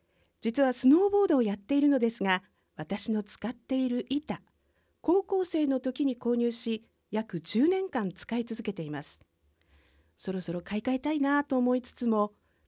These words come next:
多少の傷がありますが、まだまだ乗ることができ、愛着もあります。さてどうしようか。た。広報伊達は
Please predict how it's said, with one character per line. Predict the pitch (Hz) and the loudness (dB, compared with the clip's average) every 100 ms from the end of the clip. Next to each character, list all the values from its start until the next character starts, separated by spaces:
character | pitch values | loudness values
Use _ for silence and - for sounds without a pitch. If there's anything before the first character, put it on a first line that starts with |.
| - | -10
多 | 170 | -8
少 | - 247 277 | -4 0 2
の | 277 | 0
傷 | - 254 269 | 0 -4 -2
が | 262 202 | -2 -2
あ | |
り | 202 | -2
ま | 214 | -4
す | 208 180 | -4 -6
が、 | 143 - _ _ _ - | -8 -10 _ _ _ -2
ま | 208 | 0
だ | 190 | 0
ま | 170 | -2
だ | 165 | -2
乗 | 170 | 0
る | 214 | -2
こ | 247 | -2
と | 277 | -4
が | 294 226 | -2 0
で | 220 | -2
き、 | - 196 196 _ _ | -4 -6 -6 _ _
愛 | 165 185 | -8 -6
着 | 240 240 | -4 -2
も | 254 | 0
あ | 254 | 0
り | 254 | 0
ま | 277 | -2
す。 | - - _ _ _ _ _ _ _ _ | -8 -20 _ _ _ _ _ _ _ _
さ | - 202 | -12 -10
て | 151 | -8
ど | 160 | -6
う | 247 | -6
し | - | -4
よ | 320 | -6
う | |
か。 | - 240 - _ _ _ _ _ _ _ _ _ _ _ _ _ _ _ _ | -8 -12 -12 _ _ _ _ _ _ _ _ _ _ _ _ _ _ _ _
た。 | 226 220 _ _ _ _ _ _ _ _ _ _ _ _ _ _ _ _ _ _ _ _ _ _ _ _ _ - | -10 -10 _ _ _ _ _ _ _ _ _ _ _ _ _ _ _ _ _ _ _ _ _ _ _ _ _ -2
広 | 330 349 311 | 0 2 2
報 | 269 254 | 2 2
伊 | |
達 | 226 226 247 | 0 0 2
は | 240 233 | 2 0